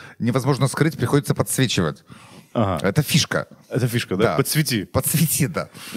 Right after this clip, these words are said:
Speaker 1: Обычный политтехнологический приём, ну, слушай, ты же не можешь, опять же, слона в лавке ты и утаить в нормальном варианте не можешь. Вот тут, тут такой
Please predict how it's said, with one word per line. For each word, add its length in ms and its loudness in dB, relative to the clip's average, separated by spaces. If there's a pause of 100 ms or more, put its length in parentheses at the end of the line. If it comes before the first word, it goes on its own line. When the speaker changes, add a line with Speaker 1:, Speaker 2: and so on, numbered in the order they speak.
(120)
Speaker 1:
Обычный 520 0 (100)
политтехнологический 760 -2
приём, 280 2
ну, 100 0
слушай, 580 -6 (1200)
ты 100 2
же 120 0
не 60 4
можешь, 260 2
опять 240 2
же, 80 -4
слона 280 2
в 40 2
лавке 240 2
ты 120 4
и 40 6
утаить 380 2 (420)
в 160 -4
нормальном 340 4
варианте 280 2
не 80 6
можешь. 240 2
Вот 140 2
тут, 100 -4
тут 120 -2
такой 220 4